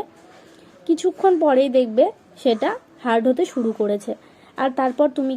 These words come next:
কিছু বানিয়ে সেটাকে রেখে দিলে, কুড়ি থেকে পনেরো মিনিট পর অটোমেটিক সেটা হার্ড হয়ে যাবে। এই ক্লেটা হার্ড হলে কিন্তু মোল্ডেড ক্লের মতন অত শক্ত আর ভারী হয় না,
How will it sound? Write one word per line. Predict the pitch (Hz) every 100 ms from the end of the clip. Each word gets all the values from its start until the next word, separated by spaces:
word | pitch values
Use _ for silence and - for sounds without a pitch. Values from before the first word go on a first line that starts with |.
| 262
কিছু | 269 285
বানিয়ে | 240 220 320
সেটাকে | 359 254 254 254
রেখে | 240 226 247
দিলে, | 277 480 - _ - _ _ -
কুড়ি | 285 285 311
থেকে | 349 339
পনেরো | 294 262 269
মিনিট | 277 302 _
পর | 277 381 640 _ _ _
অটোমেটিক | - 240 262 269 370 -
সেটা | 392 403
হার্ড | 294 202 214
হয়ে | 196
যাবে। | 190 - - _ - _
এই | 262 285
ক্লেটা | 294 330 381 349
হার্ড | 285 269 277
হলে | 302 311
কিন্তু | 311 294
মোল্ডেড | 330 269 262 262 302 -
ক্লের | 277 269
মতন | 247 240 254 330 -
অত | 233 285 269
শক্ত | 247 226 -
আর | 311 320
ভারী | 247 233 247
হয় | 240 214
না, | 214